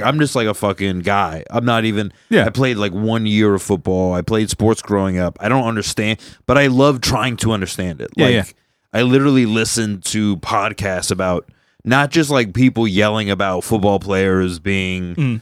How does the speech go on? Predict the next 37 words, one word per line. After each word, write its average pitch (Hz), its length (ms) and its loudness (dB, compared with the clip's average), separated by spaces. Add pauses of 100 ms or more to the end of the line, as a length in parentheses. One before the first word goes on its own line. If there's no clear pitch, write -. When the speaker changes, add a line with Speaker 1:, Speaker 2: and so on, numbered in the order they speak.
(120)
Speaker 1:
"This 123 180 0
guy's 113 300 0
not 101 200 -2
tough 120 280 0
enough," 98 240 -4
but, 101 80 0
like, 101 140 2
I 101 80 2
love 107 500 -2
hearing 120 320 2
them 107 180 2
explain, 117 400 -2
like, 101 120 -2
"All 107 60 0
right, 104 140 0
this 110 160 -4
is 113 80 -10
the 110 80 -6
play. 117 400 0 (260)
This 107 220 -6
is, 113 100 -4
like, 104 200 -2
the 101 80 -6
system 123 400 -2
they're 110 140 2
running. 110 420 -2 (240)
This 113 240 -2
is 107 100 0
what 110 140 0
they're 107 100 0
trying 110 300 0
to 92 100 -2
do." 107 360 4 (520)
Speaker 2:
Mm-hmm. - 60 0
Speaker 1:
Um, 107 180 0
I 110 200 -2
love 107 580 0